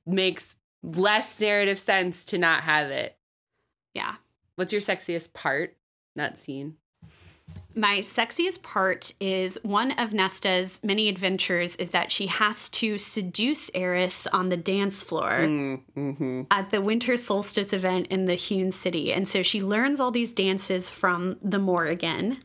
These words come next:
Speaker 2: so that she can be really adept at them, and she nails it. She's just, like, firing on all engines, and at this point in the story, she's gone on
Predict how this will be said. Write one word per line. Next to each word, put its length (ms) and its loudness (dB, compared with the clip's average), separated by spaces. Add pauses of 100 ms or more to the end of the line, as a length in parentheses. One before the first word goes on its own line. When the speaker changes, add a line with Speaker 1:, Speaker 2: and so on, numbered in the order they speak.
(100)
Speaker 2:
so 220 0
that 180 0
she 180 0
can 240 -2
be 380 -2 (500)
really 480 2
adept 340 0
at 120 -2
them, 400 -2
and 120 0
she 160 4
nails 540 4
it. 340 -4 (320)
She's 280 6
just, 180 2
like, 260 0 (200)
firing 440 2
on 180 2
all 260 2
engines, 840 2
and 140 2
at 220 0
this 180 2
point 300 0
in 120 0
the 80 -2
story, 580 2
she's 500 0
gone 760 0
on 480 2